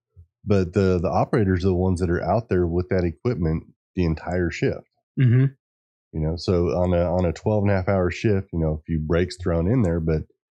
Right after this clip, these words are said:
Speaker 1: you've got a lot of experience with that equipment. So you start to learn, "Okay, well, this is what it sounds like."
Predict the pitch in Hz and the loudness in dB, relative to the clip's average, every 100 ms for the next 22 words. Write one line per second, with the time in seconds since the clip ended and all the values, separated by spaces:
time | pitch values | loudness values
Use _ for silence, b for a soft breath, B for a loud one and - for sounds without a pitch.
0 | - 107 123 95 95 87 80 90 95 90 | -6 0 0 0 0 2 2 2 0 -2
1 | - 107 120 92 80 80 82 - 190 151 | -4 0 0 0 -2 -2 -2 -4 -4 -4
2 | 67 - 90 90 98 101 92 - 107 175 | -8 -2 0 2 2 0 -2 0 0 0
3 | - - - 90 92 95 104 _ _ _ | 0 -2 -2 -2 -2 -2 -4 _ _ _
4 | _ - 110 - 107 95 101 - - 92 | _ -2 -2 0 0 0 0 -2 -4 -2
5 | 90 80 - 95 | -2 -4 -10 -12